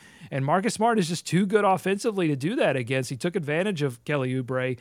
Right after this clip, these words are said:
and got the foul, got to the line for bonus free throws. You know, those are the kind of plays when you're a close game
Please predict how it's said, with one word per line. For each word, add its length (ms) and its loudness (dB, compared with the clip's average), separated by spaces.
and 160 -4
got 220 2
the 80 -2
foul, 480 2
got 220 -2
to 60 -4
the 60 -2
line 320 0
for 140 -4
bonus 360 -2
free 280 -4
throws. 480 -6
You 100 -2
know, 80 0
those 340 2
are 40 2
the 100 2
kind 240 2
of 80 -2
plays 360 2
when 120 -2
you're 100 -2
a 80 -4
close 380 2
game 400 0